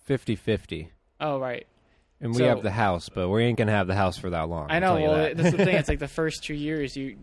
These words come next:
Speaker 2: there's no real imperative to use, you know, numbers to your advantage.
Speaker 1: I'm almost hesitant to I actually am. I'm gonna retract that statement there. I, uh, w-, "we" is not the word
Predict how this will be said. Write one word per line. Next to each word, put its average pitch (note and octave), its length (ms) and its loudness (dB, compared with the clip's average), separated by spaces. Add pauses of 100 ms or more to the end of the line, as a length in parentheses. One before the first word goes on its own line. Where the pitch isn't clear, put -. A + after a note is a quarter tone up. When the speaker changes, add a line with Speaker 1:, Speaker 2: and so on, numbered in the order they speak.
(460)
Speaker 2:
there's C#3+ 160 -8
no D3 240 -4
real C#3+ 240 -2
imperative C#3 560 -6
to C#3 100 -12
use, B2+ 640 -12
you C#3+ 120 -12
know, B2+ 260 -14 (960)
numbers C#3 460 -4
to - 80 -12
your C3 120 -6
advantage. C3 680 -12 (160)
Speaker 1:
I'm B2+ 140 4
almost A#3+ 280 4
hesitant B2+ 420 0
to A2 180 -4 (320)
I F3 140 0
actually F#3+ 360 0
am. G2+ 100 0
I'm C#3+ 160 2
gonna E3+ 220 4
retract G2+ 460 0
that F2+ 180 -2
statement F2+ 360 -4
there. F#2 160 2
I, A2+ 240 2 (460)
uh, G2+ 440 0 (500)
w-, A#2+ 360 -12 (600)
"we" C#3+ 360 4
is A2 160 2
not F#2+ 240 0
the F2 80 0
word D#2 340 -4